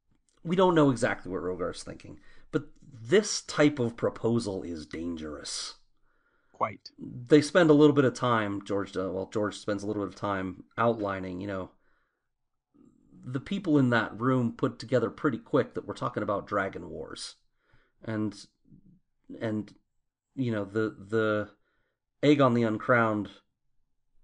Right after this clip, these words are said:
Speaker 1: falling from his dragon via Maegor and Balerion is not that long ago. And nobody wants this.
Speaker 2: Mm-hmm.
Speaker 1: Aerea technically has a, maybe a stronger claim. Some of these,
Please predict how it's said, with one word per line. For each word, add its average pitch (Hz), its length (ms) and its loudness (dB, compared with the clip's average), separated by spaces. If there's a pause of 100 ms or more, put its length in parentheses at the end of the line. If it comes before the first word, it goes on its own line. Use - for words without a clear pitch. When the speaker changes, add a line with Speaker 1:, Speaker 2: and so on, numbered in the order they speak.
(120)
Speaker 1:
falling 110 680 0
from 104 240 -6
his 98 160 -8
dragon 95 500 -2 (1080)
via 104 380 -6
Maegor 98 380 -2
and 90 80 -6
Balerion 95 540 0
is - 240 -14
not 107 360 -4
that 92 160 -6
long 98 260 -4
ago. 80 340 -10 (720)
And 113 240 2
nobody 131 340 6
wants 98 380 0
this. - 560 -10 (720)
Speaker 2:
Mm-hmm. 101 260 -12 (920)
Speaker 1:
Aerea 151 540 8
technically 139 520 0
has 113 280 4
a, 110 140 0 (240)
maybe 113 360 0
a 107 80 0
stronger 110 380 0
claim. 120 520 0 (840)
Some 110 300 -2
of 104 80 -4
these, 104 460 -4